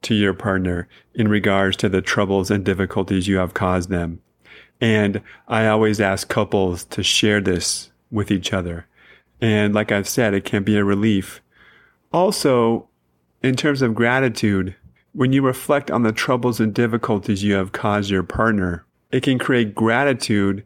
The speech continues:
because they choose to be with you despite how you're a pain in the ass.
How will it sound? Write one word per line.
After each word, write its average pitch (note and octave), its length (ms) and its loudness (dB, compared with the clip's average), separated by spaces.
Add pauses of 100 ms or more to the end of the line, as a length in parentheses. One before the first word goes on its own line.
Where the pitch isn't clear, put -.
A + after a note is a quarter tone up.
(280)
because G#2+ 500 0
they A2 180 2
choose A2+ 400 0
to A2 120 -2
be A#2+ 260 0
with A#2 240 0
you G2 360 0 (540)
despite - 760 0 (220)
how B2 180 -4
you're A2 240 2
a G#2 60 -2
pain A2 280 0
in G#2 60 0
the G#2+ 120 0
ass. F2+ 440 -4